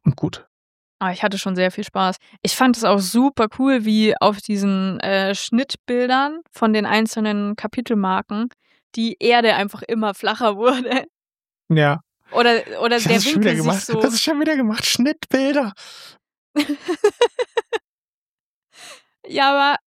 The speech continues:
Speaker 2: Kapitelmarker, Brenner, m-, was auch
Speaker 1: Cutscenes.
Speaker 2: immer. Ja, ist okay. <laughs> Das weiß jetzt auch niemand, weil das mit den Cutscenes hat's gar nicht geschafft in den neuen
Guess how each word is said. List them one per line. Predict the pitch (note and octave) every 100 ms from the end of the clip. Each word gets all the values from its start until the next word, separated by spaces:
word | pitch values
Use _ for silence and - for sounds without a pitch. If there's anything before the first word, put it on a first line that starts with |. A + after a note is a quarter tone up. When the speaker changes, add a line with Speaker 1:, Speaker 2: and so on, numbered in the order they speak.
| _ _ -
Speaker 2:
Kapitelmarker, | - A#3 C4+ G#3+ F#3+ G3 F#3 F3+ - - - _ -
Brenner, | - G3+ F#3 F#3+ -
m-, | G#3 - - - -
was | G#3 G3+ G#3 E3+
auch | G3+
Speaker 1:
Cutscenes. | E3+
Speaker 2:
immer. | G3+ G#3+ - _ F#3+
Ja, | F#3+ F#3+ G#3 G#3 _ _ _
ist | -
okay. | A3+ - - A3+
<laughs> | - - - B3+ _ _ -
Das | G#3+ -
weiß | A3 A#3+ -
jetzt | G#3 -
auch | C4+ B3
niemand, | A3 G3 G3
weil | G#3
das | G#3+ A#3
mit | G#3+
den | G3+
Cutscenes | - B3+ - G#3+ G#3+
hat's | A#3+ - - -
gar | G#3+ A#3
nicht | A#3 A3+ -
geschafft | - B3 B3 -
in | G#3+
den | G#3 G3+
neuen | G#3 G3+ G3 G3